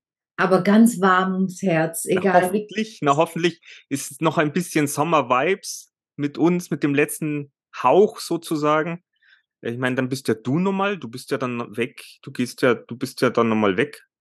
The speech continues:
Speaker 2: hast gesagt?
Speaker 1: Ich bin ja dann einmal
Speaker 2: Ja, du bist
Speaker 1: weg.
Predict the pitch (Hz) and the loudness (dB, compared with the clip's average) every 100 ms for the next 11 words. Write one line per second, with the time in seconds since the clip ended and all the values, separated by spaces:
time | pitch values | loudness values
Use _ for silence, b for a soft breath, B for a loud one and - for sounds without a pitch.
0 | _ _ - 156 - 160 - 190 180 _ | _ _ -6 -6 -2 -4 -2 -6 -6 _
1 | _ 190 185 175 170 156 151 139 139 147 | _ 0 2 2 2 2 2 2 0 0
2 | - - | -4 -10